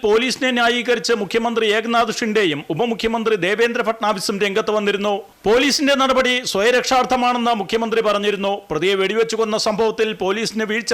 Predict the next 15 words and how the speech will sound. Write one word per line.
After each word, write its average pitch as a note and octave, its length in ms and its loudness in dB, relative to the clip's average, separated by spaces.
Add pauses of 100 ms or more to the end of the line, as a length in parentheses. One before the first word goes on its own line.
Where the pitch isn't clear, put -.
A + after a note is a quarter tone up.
വന്നെന്ന A3 280 0 (100)
പ്രതിപക്ഷ G#3 460 -2
വിമർശനത്തെ A3 480 -2 (100)
തള്ളിക്കളഞ്ഞ G#3+ 540 0
ഉപമുഖ്യമന്ത്രി G#3+ 580 -2 (100)
ദേവേന്ദ്ര G#3 380 -2
ഫട്നാവിസ് G3 480 -2 (260)
പോലീസുകാർ A3+ 560 2 (140)
സ്വയം G3+ 280 0
രക്ഷയ്ക്കാണ് A3 480 0 (100)
പ്രതിക്ക് G3+ 340 -4
നേരെ A3 280 2
വെടിയുതിർത്തതെന്നും G#3 800 0 (360)
സംഭവം G#3+ 500 2
വിവാദമാക്കേണ്ട A#3 680 2